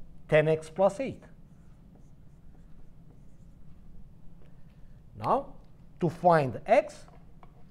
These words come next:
we combine X terms on the right side this time. Why? Because the coefficient of this X term is larger than the coefficient of the other X term. So we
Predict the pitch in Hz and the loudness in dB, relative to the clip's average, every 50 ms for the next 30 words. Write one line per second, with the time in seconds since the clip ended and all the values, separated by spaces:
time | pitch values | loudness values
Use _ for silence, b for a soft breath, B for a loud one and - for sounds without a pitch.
0 | - - - - - - 175 185 175 - - 185 180 170 151 180 208 233 254 262 | -20 -20 -20 -12 -4 0 0 0 2 4 6 6 6 8 8 10 10 10 10 8
1 | 254 - - - 208 208 208 - - - - 175 165 196 240 262 - - - - | 4 -2 2 4 4 4 4 2 -8 -6 0 2 2 2 2 0 -2 -6 -2 2
2 | 185 185 190 190 180 160 175 175 170 170 208 269 302 269 185 - - - - - | 6 6 6 8 6 6 6 6 8 8 10 10 10 8 6 0 -6 -12 -10 0
3 | - 170 151 147 147 127 117 156 160 160 - - - 120 113 139 180 170 139 135 | 4 6 6 6 6 2 -2 -4 -4 -6 -6 -4 -4 -2 -2 -4 -4 -6 -2 2
4 | 160 190 175 120 90 b b b b b b b - 156 151 - 180 175 151 127 | 4 4 4 4 2 b b b b b b b -4 -4 0 2 2 2 4 4
5 | 170 160 165 - 170 151 135 - - 214 226 - - 254 240 220 - - - 175 | 2 2 2 2 2 2 2 0 -2 -4 -4 -2 0 2 2 2 0 -2 -4 -2
6 | 165 147 139 117 98 - - - - - - - - - - 123 123 151 151 - | 0 2 2 0 -2 -4 -10 -14 -16 -16 -16 -16 -16 -14 -8 -6 -4 -4 -4 -6
7 | - - - - 143 139 - - - - - 110 180 277 - - - 143 127 - | -10 -14 -10 -6 -6 -6 -6 -8 -12 -10 -8 -8 -8 -8 -10 -8 -8 -6 -6 -6
8 | 131 135 135 143 165 165 170 185 151 127 135 135 143 131 139 131 - 131 123 110 | -4 0 2 2 2 2 2 -2 -2 0 -2 -2 -2 -2 -4 -6 -4 -6 -6 -6
9 | - 123 131 123 - 156 147 143 - - 139 123 110 104 113 117 117 117 113 117 | -8 -10 -12 -10 -10 -10 -10 -10 -10 -10 -10 -8 -8 -8 -8 -8 -6 -6 -8 -10
10 | - - - 107 - - - - - - - - - - b b b b b b | -10 -12 -14 -16 -16 -16 -18 -20 -20 -20 -20 -20 -20 -20 b b b b b b
11 | b - - - 131 123 180 262 294 b b b b b b b b b - 180 | b -20 -14 -10 -4 -2 0 0 -2 b b b b b b b b b 2 4
12 | 185 175 151 - | 4 4 4 2